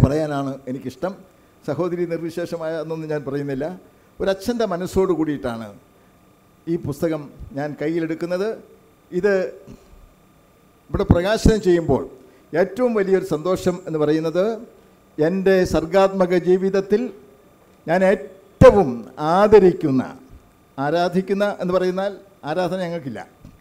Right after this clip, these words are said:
ആദരം മാത്രമേ ഉള്ളൂ. ആദരിക്കുന്ന, ആദരിക്കുന്ന മലയാളത്തിൻ്റെ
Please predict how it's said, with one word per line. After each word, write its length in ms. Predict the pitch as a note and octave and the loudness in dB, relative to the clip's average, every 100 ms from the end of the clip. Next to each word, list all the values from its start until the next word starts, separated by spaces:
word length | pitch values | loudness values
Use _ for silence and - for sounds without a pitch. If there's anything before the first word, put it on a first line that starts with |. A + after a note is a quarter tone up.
| _ _ _ _ - C#3+ | _ _ _ _ -20 -18
ആദരം 280 | F#3 G3 F#3 - | -16 -16 -18 -20
മാത്രമേ 280 | D3+ D3+ D#3+ C3+ | -20 -20 -18 -18
ഉള്ളൂ. 160 | A#2+ B2+ _ - | -20 -20 _ -20
ആദരിക്കുന്ന, 420 | C#3+ E3 D#3+ F3 F#3 - G#2+ A#2 | -18 -16 -14 -14 -14 -18 -14 -6
ആദരിക്കുന്ന 460 | D#3+ F3 F#3 F#3 F#3 F#3 - - _ _ _ _ - C3 | 0 0 0 -2 -4 -8 -12 -20 _ _ _ _ -12 -8
മലയാളത്തിൻ്റെ 600 | D#3+ F#3 F#3 F#3 F#3 | -2 0 0 0 -2